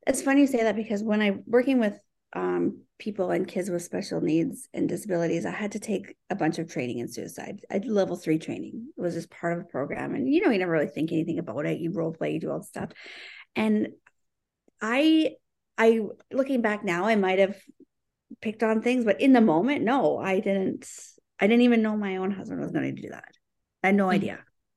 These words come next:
Speaker 2: Yeah. And I mean, I think depression is so, so silent sometimes. You know, sometimes the, the happiest people are the ones who it's like,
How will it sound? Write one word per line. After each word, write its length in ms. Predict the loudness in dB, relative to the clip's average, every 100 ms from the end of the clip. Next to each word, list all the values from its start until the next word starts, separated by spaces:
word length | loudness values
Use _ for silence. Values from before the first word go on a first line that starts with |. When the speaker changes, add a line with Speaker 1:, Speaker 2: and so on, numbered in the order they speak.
| _ _ _ _ _ _ _ -6
Speaker 2:
Yeah. 280 | -2 -2 -6 _ _ _ _ _ _ 2
And 280 | 6 8 8 4 _ 2
I 100 | 6
mean, 540 | 8 8 6 2 -2 -4
I 100 | -4
think 320 | -4 -6 -10 -8
depression 420 | 0 2 2 -2
is 160 | -6 -4
so, 120 | -6 -6 _ _ _ _ _
so 160 | -4 -4
silent 720 | 0 -2 0 -4 -8 -10 -18 -10
sometimes. 720 | -6 -6 -4 -6 -6 -10 -12 _ -20 -20 _ _
You 140 | 0 2
know, 200 | 4 4
sometimes 460 | 4 4 4 2
the, 180 | 2 0 0
the 80 |
happiest 640 | -2 -2 -2 -2 -4 -6 -6
people 300 | -4 0 2
are 180 | 2 0
the 140 | -2
ones 380 | 0 0 -2 -4
who 360 | -2 -2 -2 -4 -6
it's 260 | -6 -6
like, 360 | -8 -8 -10